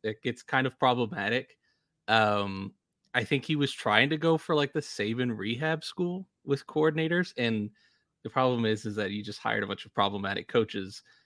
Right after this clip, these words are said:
and couldn't get any consistent play out of anybody on your, on your team. And e-, A and M has always felt more like a school of individuals under him. There's been individual highlight performances, but not a consistent, um,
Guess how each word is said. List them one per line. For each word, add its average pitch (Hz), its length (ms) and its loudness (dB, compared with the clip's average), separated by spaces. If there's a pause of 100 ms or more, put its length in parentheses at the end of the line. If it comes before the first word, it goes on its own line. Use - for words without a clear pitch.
(120)
and 104 180 -4
couldn't 104 200 0
get 104 120 2
any 98 160 -2
consistent - 500 -10
play 104 240 -2
out 90 100 -4
of - 100 -10 (520)
anybody 113 480 4
on 107 140 -2
your, 101 220 -6 (120)
on 104 120 -6
your 80 180 -8
team. 123 420 -4 (600)
And 123 280 4 (160)
e-, - 180 -14 (440)
A 170 80 6
and 180 100 4
M 180 100 2
has 156 180 2
always 156 280 4
felt 135 300 2
more 131 140 2
like 127 160 0
a 120 40 -6
school 131 280 -2
of 110 160 -4
individuals 120 840 -6 (300)
under 107 240 0
him. 82 300 -8
There's - 180 -10
been 104 240 -2
individual 113 840 0 (320)
highlight 135 420 6
performances, 110 640 -2
but 110 160 0
not 113 200 2
a - 20 -4
consistent, - 760 -2 (680)
um, 95 420 -6